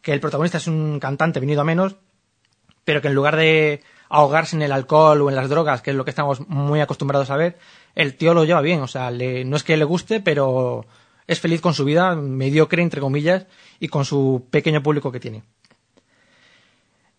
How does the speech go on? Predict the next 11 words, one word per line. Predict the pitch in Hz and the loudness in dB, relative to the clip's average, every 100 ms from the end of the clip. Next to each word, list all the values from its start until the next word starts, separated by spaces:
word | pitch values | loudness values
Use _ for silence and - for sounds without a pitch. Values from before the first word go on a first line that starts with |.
| _ - | _ -4
Eh, | 165 156 147 143 143 139 131 127 123 120 120 123 _ _ _ _ _ _ _ _ _ _ _ _ _ _ _ _ _ - - - _ _ _ - | 0 0 0 0 -2 -2 -4 -6 -8 -12 -14 -20 _ _ _ _ _ _ _ _ _ _ _ _ _ _ _ _ _ -20 -20 -20 _ _ _ -12
para | 120 120 | -6 -4
terminar, | 127 139 151 147 | 0 2 4 4
ya | 139 147 | 2 2
decir | 147 139 156 156 | 2 0 -4 -2
que | 156 135 123 _ _ _ _ | -2 -2 -6 _ _ _ _
entre | 156 139 139 | -4 0 2
los | 131 | 4
dos | 160 156 | 4 2
existe | - 147 - 139 | -4 -6 -4 -4
química | 147 147 175 196 | -4 0 0 -2